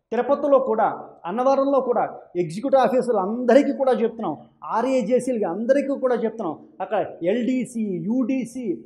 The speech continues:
అందరికీ కూడా చెప్తున్నాం. మీరందరూ కూడా ఆ గవర్నమెంట్లో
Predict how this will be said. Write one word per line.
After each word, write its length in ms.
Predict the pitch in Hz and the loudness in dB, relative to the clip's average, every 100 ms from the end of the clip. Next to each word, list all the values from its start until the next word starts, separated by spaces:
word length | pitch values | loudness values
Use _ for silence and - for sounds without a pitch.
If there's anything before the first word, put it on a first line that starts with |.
| - | -12
అందరికీ 720 | 165 214 247 269 247 269 302 277 | -10 -8 -6 -2 0 2 0 -2
కూడా 180 | 277 | 0
చెప్తున్నాం. 560 | 233 226 - 190 143 - _ _ _ _ _ _ _ _ _ _ _ _ - | 2 0 -4 -10 -12 -16 _ _ _ _ _ _ _ _ _ _ _ _ -10
మీరందరూ 720 | 214 226 190 220 247 240 214 | -4 0 2 2 6 6 6
కూడా 540 | 214 196 254 330 - - - | 4 2 2 0 -6 -16 -8
ఆ 240 | 175 165 139 | -4 -2 2
గవర్నమెంట్లో 640 | 185 220 214 214 277 262 | 2 2 -2 0 2 2